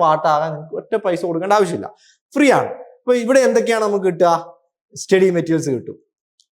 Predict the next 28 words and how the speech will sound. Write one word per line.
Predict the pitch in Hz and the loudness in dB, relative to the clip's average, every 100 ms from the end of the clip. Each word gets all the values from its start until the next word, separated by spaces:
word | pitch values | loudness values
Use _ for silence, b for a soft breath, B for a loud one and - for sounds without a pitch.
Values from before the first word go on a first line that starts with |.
| _ _ _ _ _ - | _ _ _ _ _ -10
ഏഹ്, | 135 131 131 131 135 147 | -8 -8 -8 -8 -6 0
ഇമ്പോർട്ടന്റ് | 151 175 175 170 | 2 4 2 2
ടോപ്പിക്സിന്റെ | 156 143 139 151 156 | 2 0 -4 -4 -4
സ്റ്റഡി | 160 143 147 147 | 0 0 0 -2
മെറ്റീരിയൽസ് | 139 135 143 131 | 0 0 2 0
കിട്ടും, | 127 135 b b b _ _ _ _ _ 143 | 0 -6 b b b _ _ _ _ _ 2
പി | 151 170 | 4 6
വൈ | 180 180 | 4 4
ക്യു | 180 | 2
ഡിസ്കഷൻ, | 151 - 151 143 113 120 | 0 0 -2 -2 -8 -2
പി | 139 | 0
വൈ | 151 | 0
ക്യു | 156 | 0
ഡിസ്കഷൻ, | 160 170 165 - | -4 -4 -8 0
പോൾ | 196 226 220 | 2 2 2
ക്വസ്റ്റ്യൻസ് | 190 - 165 160 | 2 0 -4 -6
നിങ്ങൾക്ക് | 151 143 | -6 -4
കിട്ടും, | 139 143 139 | -4 -4 -6
പി | 147 | -2
വൈ | 151 143 | -2 -2
ക്യു | 156 160 - - _ _ | -4 -6 -8 -20 _ _
പോൾ | 151 147 147 | -2 0 0
ക്വസ്റ്റ്യൻസ് | 151 151 139 139 | -4 -4 -8 -8
നിങ്ങൾക്ക് | 131 131 | -4 -4
കിട്ടും. | 127 127 127 B B B B 170 | -2 -4 -4 B B B B 2
അതോടൊപ്പം | 190 202 190 185 | 4 4 2 2
തന്നെ | 196 403 - - - _ _ _ _ _ _ _ _ _ _ 151 | 2 0 -4 -18 -20 _ _ _ _ _ _ _ _ _ _ 2
മന്ത്ലി | 170 180 196 240 | 2 4 2 2